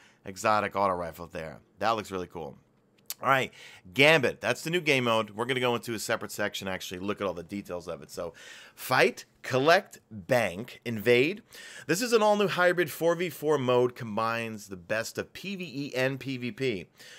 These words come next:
So, folks, this is the new game mode. It's called Gambit. I will have more information next week coming from E three. And, yeah, it's a combination of P V E and P V P. I'm surprised a lot of people <laughs> didn't ask me that question when I said I got to play a new game mode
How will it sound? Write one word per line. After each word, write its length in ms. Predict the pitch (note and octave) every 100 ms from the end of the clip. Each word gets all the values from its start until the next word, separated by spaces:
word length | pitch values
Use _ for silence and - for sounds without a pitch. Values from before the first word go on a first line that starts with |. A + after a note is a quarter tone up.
| - -
So, 180 | - B2+
folks, 480 | C#3 C#3 F2+ - - D#2+
this 180 | G2 B2
is 60 | C3
the 100 | D#3+
new 120 | G3
game 240 | E3+ A#2+
mode. 240 | G#2+ G#2+ C#3
It's 100 | -
called 220 | C#3+ A2+
Gambit. 400 | G#2+ F#2 A2 - -
I 80 | G#2
will 140 | G#2+
have 340 | A2 G#2+ G2
more 180 | G2 A#2+
information 540 | B2+ C3 A2+ A2+ - G#2
next 260 | G#2+ -
week 280 | G2 G#2+ G2+
coming 260 | - G2+ G2
from 160 | F#2+ F2
E 140 | F#2+
three. 460 | F2+ G2+ G2 E2 - - - - - -
And, 160 | B2+
yeah, 180 | E3 D3+
it's 240 | - G#2+ B2+
a 100 | A#2
combination 640 | D3+ D#3 D3 B2+ B2+ A#2
of 200 | A2+ A2+
P 180 | A2+ A2
V 340 | A#2 F2 G2+
E 60 | D#2
and 140 | F#2
P 180 | F#2 F#2
V 120 | F2+
P. 400 | F2 C#3 F#2 C#2 - -
I'm 140 | F#2+
surprised 460 | G#2 C3+ C3+ B2 G2+
a 40 |
lot 200 | F#2 G#2
of 80 | G#2
people 260 | A2 G2+ G2
<laughs> 0 |
didn't 360 | B2+ B2+ A#2 F2 - - -
ask 240 | G#2 -
me 60 | G2+
that 180 | F#2 -
question 400 | B2 A#2+ - C#3+
when 100 | A#2
I 80 |
said 240 | A2 A#2+ A2+
I 60 |
got 180 | G2+ G2+
to 80 | F#2+
play 320 | G2+ G2+ F#2+
a 20 |
new 120 | F#2+ F#2
game 300 | G#2+ B2+ A#2+
mode 260 | G#2 G2